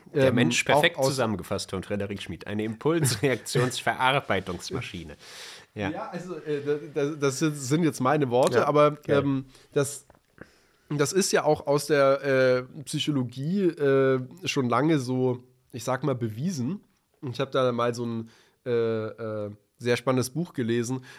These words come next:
Speaker 2: wo im Prinzip gesagt wird, dass wir so zwei Gehirne haben.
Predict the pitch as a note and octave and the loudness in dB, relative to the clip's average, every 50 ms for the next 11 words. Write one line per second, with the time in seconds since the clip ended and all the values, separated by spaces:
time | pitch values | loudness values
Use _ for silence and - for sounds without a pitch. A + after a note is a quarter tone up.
0 | - - A#2 A#2 B2+ C3+ C#3 C#3 D#3 D#3 C#3+ C#3 - C#3+ A#2 - D#3 - - B2 | -18 -10 -4 0 2 2 2 2 2 0 -4 -4 -4 -4 -4 -6 -6 -8 -4 -2
1 | B2 B2+ B2+ B2+ C3+ B2+ - B2+ B2+ C#3+ C3+ B2 B2 B2 A2+ C3 B2+ B2+ - - | 0 0 0 -2 -4 -2 -2 -2 -2 -2 -2 0 0 0 2 0 -2 -2 -4 -4
2 | - A#2 B2 C#3 C#3 C3 A#2+ A#2 C#3+ D#3+ F3 D#3+ B2+ G2+ F#2+ G2+ G#2 G2+ - G#2 | 0 2 2 2 2 0 0 2 2 2 2 2 0 0 0 -2 -2 -2 -4 -8
3 | G2+ | -12